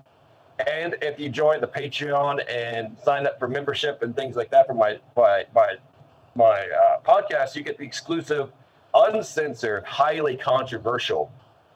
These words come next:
Like, I mean, like, you know, where there's things that, yes, by all standards, nudity, uh, sexual violence, things like that, which are discussed openly when,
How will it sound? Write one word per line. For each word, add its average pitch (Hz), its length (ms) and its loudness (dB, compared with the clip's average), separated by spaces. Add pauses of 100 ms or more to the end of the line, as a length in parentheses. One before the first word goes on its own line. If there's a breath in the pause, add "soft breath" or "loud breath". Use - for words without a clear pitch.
(120)
Like, 127 260 0
I 147 120 2
mean, 147 180 -6
like, 131 320 2
you 147 60 -6
know, 135 160 0
where 143 120 0
there's 143 260 -6
things 175 260 -6
that, 135 200 -4
yes, 151 340 -4
by 135 200 6
all 165 240 8
standards, 131 640 -6
nudity, 143 580 -6 (280 soft breath)
uh, 117 420 2
sexual 143 480 0
violence, 127 540 -2
things 127 260 -8
like 123 220 2
that, 127 260 0
which 131 180 -6
are 131 120 -4
discussed 135 640 0
openly 143 460 -2
when, 127 260 -4